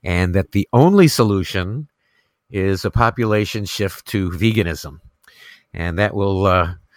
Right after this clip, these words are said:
free up the land, free up the land. It's the only way to, uh, reverse climate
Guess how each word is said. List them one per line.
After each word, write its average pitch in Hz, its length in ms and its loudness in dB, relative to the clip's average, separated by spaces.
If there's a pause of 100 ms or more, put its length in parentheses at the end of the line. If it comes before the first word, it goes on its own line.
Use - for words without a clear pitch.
(360)
free 151 360 6
up 170 140 4
the 185 100 8
land, 170 560 6 (220)
free 131 280 -4
up 139 140 -4
the 135 100 -4
land. 131 300 -2
It's - 160 -10
the 123 120 -2
only 135 200 0
way 123 320 2
to, 113 460 -2
uh, 113 140 2
reverse 117 420 4
climate 104 440 0